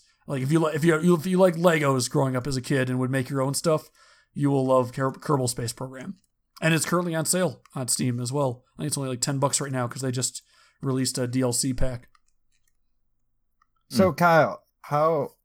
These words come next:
Speaker 2: how much would you, I know, like, private space flights are, are gonna be a thing, and, and you've had an interest in space. How much would you pay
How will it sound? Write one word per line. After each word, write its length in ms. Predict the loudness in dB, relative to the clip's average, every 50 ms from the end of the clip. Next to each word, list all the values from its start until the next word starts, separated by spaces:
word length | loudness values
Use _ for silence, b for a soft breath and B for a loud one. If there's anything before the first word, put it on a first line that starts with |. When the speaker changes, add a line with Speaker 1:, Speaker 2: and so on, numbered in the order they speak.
| _ _ _
Speaker 2:
how 160 | -4 -2 -2
much 280 | 0 -2 -4 -4 -6
would 200 | -8 -8 -8 -6
you, 460 | -4 -2 -2 0 0 0 0 -2 -4 -4 -6
I 60 | -4
know, 180 | -2 2 2 2
like, 180 | 2 2 0
private 380 | -2 0 0 2 2 0 -2 -4
space 380 | -6 -6 -4 -4 -4 -4 -4
flights 380 | -4 -4 -2 -2 -2 -2 -4 -6
are, 400 | -6 -6 -4 -4 -4 -6 -6 -8
are 80 | -6 -4
gonna 180 | -2 -2 0 0
be 120 | 0 -2
a 20 |
thing, 320 | -2 -2 -2 -2 0 0 -2
and, 140 | -2 -2 0
and 100 | 2 2
you've 120 | 2 2
had 120 | 2 0
an 80 | 0 0
interest 240 | -2 -2 -2 -4 -4
in 60 | -4
space. 420 | -4 -4 -6 -4 -2 -2 -2 -4 b b b _ _ _ _ _ _
How 120 | 2 4 6
much 240 | 8 8 6 6
would 180 | 6 4 4 4
you 220 | 4 4 4 4
pay 560 | 6 6 6 8 8 8 6 6 4 0 -2